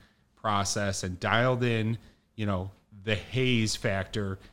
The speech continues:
to make this beer so approachable, so drinkable, and yet keep it to where it's, we can put it on a shelf. We can put it in a cooler. You know,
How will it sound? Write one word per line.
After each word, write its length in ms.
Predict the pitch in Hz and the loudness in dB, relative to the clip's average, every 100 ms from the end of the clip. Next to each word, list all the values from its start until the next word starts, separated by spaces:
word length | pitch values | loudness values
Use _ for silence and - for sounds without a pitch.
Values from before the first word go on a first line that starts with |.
| _ - | _ -4
to 100 | 117 | 0
make 240 | 135 131 | 0 0
this 160 | 131 - | -2 0
beer 280 | 127 113 | 0 0
so 500 | 95 - - 135 151 | 0 0 2 4 4
approachable, 640 | 170 - 143 131 117 110 95 | 2 0 0 0 -2 -2 -2
so 300 | - 135 151 | 0 0 0
drinkable, 880 | - 127 170 - 98 85 80 90 - _ _ _ _ _ - | 0 2 2 2 -2 -4 -4 -6 -10 _ _ _ _ _ 0
and 220 | 127 127 | 2 4
yet 340 | 135 131 - - | 6 4 2 -8
keep 300 | - 170 151 | -4 -2 0
it 140 | 143 | -2
to 80 | - | 0
where 380 | 131 120 113 113 110 | 2 4 2 0 -2
it's, 500 | 117 - - - - - _ _ _ _ _ _ | -2 -2 -4 -6 -10 -20 _ _ _ _ _ _
we 100 | 151 | -10
can 160 | 151 180 | -2 -2
put 180 | - 165 | -2 -2
it 140 | 156 | 0
on 160 | 147 139 | 0 0
a 60 | |
shelf. 560 | 104 - 131 85 - - 104 | 0 -2 -4 -4 -10 -20 -16
We 100 | 110 | -8
can 220 | - 135 | -2 -2
put 180 | - 139 | 0 0
it 140 | 135 | 2
in 160 | 123 110 | 2 0
a 40 | |
cooler. 460 | - 127 117 82 - | -2 -2 -2 -4 -8
You 200 | 87 110 | -6 -4
know, 240 | 98 95 | -2 -4